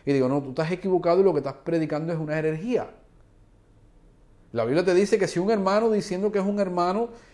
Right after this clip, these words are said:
insiste en vivir en pecado, entonces no tengas nada que ver con él. Ponlo al lado por un rato. Pero dice que tienes que te-, tenerlo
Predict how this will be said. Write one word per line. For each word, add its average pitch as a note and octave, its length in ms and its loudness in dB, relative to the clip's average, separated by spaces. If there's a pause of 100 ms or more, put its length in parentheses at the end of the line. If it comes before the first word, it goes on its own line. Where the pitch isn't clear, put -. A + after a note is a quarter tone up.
(360)
insiste G#3 540 -2
en G#3+ 80 0
vivir G3+ 260 0
en G3+ 140 2
pecado, E3+ 420 4
entonces F#3 260 -4
no F3+ 100 -2
tengas F3+ 240 -4
nada F#3+ 380 2
que F3+ 100 0
ver F3 160 0
con F3+ 160 -4
él. D#3 160 -2
Ponlo E3 260 -2
al F3+ 120 2
lado F#3 220 6
por F#3+ 100 2
un F#3 140 -6
rato. F#3 440 0 (640)
Pero D#3+ 180 6
dice F#3+ 300 4
que G3 80 4
tienes F#3 240 -2
que G#3 80 2
te-, F#3+ 280 2
tenerlo F3 640 2